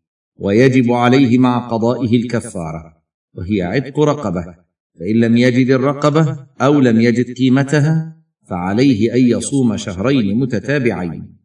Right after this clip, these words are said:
فإن لم يستطع صيام شهرين متتابعين بأن لم يقدر على ذلك لعذر شرعي، فعليه أن يطعم ستين مسكينا، لكل مسكين نصف صاع من الطعام المأكول في البلد.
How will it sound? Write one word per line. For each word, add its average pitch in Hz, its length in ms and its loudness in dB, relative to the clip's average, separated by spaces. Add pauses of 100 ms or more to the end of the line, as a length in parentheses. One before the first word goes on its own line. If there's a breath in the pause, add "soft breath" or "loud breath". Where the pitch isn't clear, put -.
(540)
فإن 113 160 0
لم 131 200 4
يستطع 117 560 -2
صيام 120 480 0
شهرين 110 600 0
متتابعين 123 1040 0 (200)
بأن 127 260 -2
لم 113 160 2
يقدر 120 340 -2
على 110 240 -2
ذلك 117 440 0
لعذر 113 720 0
شرعي، 135 640 -2 (460)
فعليه 120 580 2
أن 117 180 2
يطعم 123 380 0
ستين 139 500 -2
مسكينا، 95 580 -6 (680)
لكل 127 400 2
مسكين 120 600 2
نصف 127 380 -2
صاع 131 400 0
من 113 200 2
الطعام 113 440 -2
المأكول 98 540 -2
في 92 80 -12
البلد. 80 340 -12